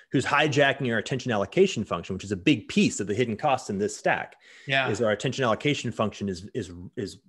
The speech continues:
Speaker 1: has been radically exploited. This is our sense-making problem, right? We can't actually orient our attention to the right things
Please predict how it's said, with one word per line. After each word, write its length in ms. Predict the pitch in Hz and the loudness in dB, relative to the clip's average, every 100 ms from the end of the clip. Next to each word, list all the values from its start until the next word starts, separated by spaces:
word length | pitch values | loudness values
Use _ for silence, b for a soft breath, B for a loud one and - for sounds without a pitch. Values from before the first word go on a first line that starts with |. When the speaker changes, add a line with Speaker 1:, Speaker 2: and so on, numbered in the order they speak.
| _ | _
Speaker 1:
has 100 | 120 | -8
been 120 | 110 92 | -6 -4
radically 560 | 92 113 127 123 120 | 0 2 4 2 -2
exploited. 580 | 90 - 147 165 - - _ _ | -6 -4 2 2 2 -4 _ _
This 100 | 98 | -6
is 80 | 98 | -2
our 80 | 107 | 0
sense-making 520 | - 139 131 117 98 | 2 0 0 -4 -2
problem, 340 | 156 110 - - _ - | 2 2 0 -12 _ -14
right? 120 | 98 | -10
We 80 | 98 | -6
can't 260 | - 120 - | -2 -2 0
actually 540 | 113 - 113 101 98 B B _ - | -2 -2 0 0 0 B B _ 2
orient 500 | 135 147 147 139 127 | 6 6 6 2 4
our 120 | 117 | 2
attention 560 | 107 - 151 139 110 104 - | 2 -2 -4 -4 -4 -6 -4
to 140 | - | 0
the 120 | 156 | 2
right 240 | 139 127 - | 4 4 2
things 540 | - 117 185 226 - | 0 0 0 -4 -8